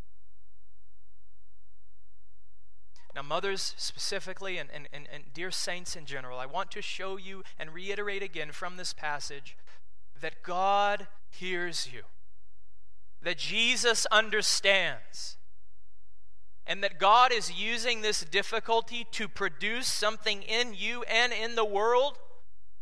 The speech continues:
something great. You might not be able to see it.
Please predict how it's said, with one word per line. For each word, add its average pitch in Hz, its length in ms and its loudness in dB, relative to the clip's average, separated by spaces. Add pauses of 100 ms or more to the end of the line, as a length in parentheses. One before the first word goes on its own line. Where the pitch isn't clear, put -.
something 196 540 0
great. 151 420 -4 (1500)
You 135 120 -4
might 165 300 0
not 202 200 2
be 202 160 0
able 202 160 0
to 185 80 -2
see 208 320 2
it. 208 120 -2